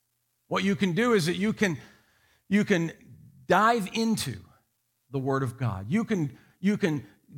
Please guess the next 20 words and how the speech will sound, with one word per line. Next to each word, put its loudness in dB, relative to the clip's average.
dive 2
into -4
the -6
presence -6
of -8
the -8
Lord -4
in -8
prayer. -8
You -2
can -4
go 2
to 0
him -2
and -2
you -2
can -4
find -4
your -2
strength -2